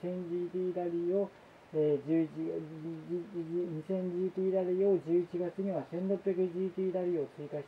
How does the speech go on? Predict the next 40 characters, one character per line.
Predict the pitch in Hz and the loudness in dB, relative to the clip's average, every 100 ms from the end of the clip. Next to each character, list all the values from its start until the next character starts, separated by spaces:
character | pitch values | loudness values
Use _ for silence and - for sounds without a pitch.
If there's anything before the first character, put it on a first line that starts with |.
| - | -2
て、 | 190 - - - - 160 | -2 -2 -18 -20 -8 2
え | 151 147 | 4 4
ー、 | 151 | 2
七 | 156 | 0
十 | 139 139 131 | 0 -2 -2
九 | 156 | -2
年 | 147 135 123 | -2 -2 -4
八 | 131 156 | -8 -4
月 | 156 156 165 | -2 -2 -2
に | |
は | 143 | -2
四 | 131 160 175 | 0 -2 -2
気 | - | -2
筒 | 180 170 | 0 2
版 | 175 | 0
の | 170 | -2
ヘ | 160 165 | -6 -4
ッ | |
ド | 180 | -2
ラ | 175 | -2
イ | 156 | -2
ト | 147 | -4
が | 170 175 - - - - | -4 -4 -6 -20 -20 -14
角 | 151 143 170 | -10 -4 2
型 | 175 175 | 2 4
四 | 170 185 175 | 2 2 0
灯 | 160 147 | 0 -2
に | 147 | 0
な | |
る | 147 | -2
な | 143 160 | 0 -2
ど、 | 143 | 0
フ | 156 | 0
ェ | 165 | 0
イ | |
ル | 165 | 0
ス | - | 0
ト | 190 | -2
を | 151 | -2
受 | - | -4